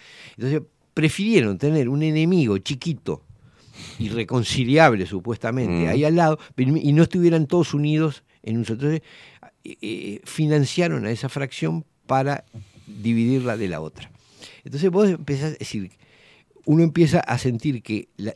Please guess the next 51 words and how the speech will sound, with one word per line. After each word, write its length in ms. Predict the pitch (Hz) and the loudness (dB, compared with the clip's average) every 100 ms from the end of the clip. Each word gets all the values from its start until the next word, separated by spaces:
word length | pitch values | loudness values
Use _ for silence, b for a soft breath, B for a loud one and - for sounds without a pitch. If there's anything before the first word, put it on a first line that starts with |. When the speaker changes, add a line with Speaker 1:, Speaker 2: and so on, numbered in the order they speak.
| - | -4
Speaker 2:
La 120 | 80 | 0
verdadera 380 | 87 90 110 131 | 2 4 4 4
Speaker 1:
la 60 | 104 | 4
Speaker 2:
disidencia 440 | - 95 98 98 | 0 -4 -4 -4
controlada, 600 | 87 82 85 82 69 65 | -4 -2 -2 0 -2 -6
digamos. 380 | 67 69 65 64 - | -8 -8 -8 -6 0
Speaker 1:
Y 80 | |
bueno, 420 | 196 247 180 117 76 | 8 12 12 10 4
Speaker 2:
Sí. 60 | - 226 180 - | -2 0 2 0
Speaker 1:
sí, 0 | 131 | 2
lo 140 | 135 | 2
que 120 | 131 | 6
Speaker 2:
<laughs> 440 | 170 156 151 151 135 | 4 6 4 2 2
Speaker 1:
uno 200 | 185 214 | 4 4
empieza 220 | 226 208 | 4 0
a 40 | |
sentir 320 | 175 165 151 113 | 2 2 0 0
que 120 | 120 | 0
los 180 | 120 - | 0 0
conflictos 600 | 123 113 190 170 117 95 | -4 -4 -8 -8 -8 -6
geopolíticos 1000 | - 160 147 160 143 95 92 101 107 - | -4 -4 -2 -4 -4 -6 -8 -8 -8 -10
no 180 | - 151 | -10 -8
pueden 300 | 135 175 170 | -4 -2 0
ser 180 | - 147 | -2 -4
mirados 400 | 147 139 143 143 | -2 -2 -2 -2
con 240 | - 113 101 | -4 -6 -4
la 80 | |
ingenuidad 640 | 101 101 - 95 101 117 123 | -6 -6 -8 -6 -4 -2 -2
de 60 | |
decir 260 | 110 101 101 | -4 -6 -10
quién 180 | 120 117 | -8 -6
es 140 | 110 | -6
el 80 | 107 | -8
bueno 260 | 104 117 117 | -4 -4 -4
y 40 | |
quién 120 | 98 98 | -4 -4
es 60 | |
el 60 | 104 | 0
Speaker 2:
Claro, 200 | 113 120 | 2 2
Speaker 1:
malo, 340 | 117 85 71 _ | 2 -2 -6 _
Speaker 2:
claro. 240 | 87 95 | -12 -8
Speaker 1:
¿tá? 160 | 82 127 B B B | -6 -8 B B B
Sí, 320 | - 269 143 | -2 0 0
las 180 | 117 113 | 0 2
víctimas 420 | 233 240 247 170 | 0 2 2 2
son 180 | 147 120 | 2 0
víctimas 500 | 123 104 98 90 - | -2 -2 -6 -6 -8
y 60 | 123 | -8
es 100 | - | -6
terrible. 600 | 120 107 127 95 76 71 b b - | -4 0 0 0 -2 -6 b b -6
Ahora, 460 | 101 101 95 76 | -4 -2 -4 -6